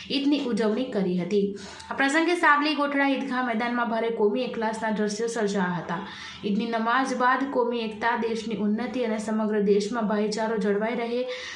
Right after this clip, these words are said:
અને ભારત દેશ વિશ્વગુરુ બને તે માટે દુઆઓએ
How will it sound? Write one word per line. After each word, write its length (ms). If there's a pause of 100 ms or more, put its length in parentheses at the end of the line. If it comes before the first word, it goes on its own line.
અને 140
ભારત 520
દેશ 300
વિશ્વગુરુ 540
બને 260
તે 140
માટે 380 (520)
દુઆઓએ 440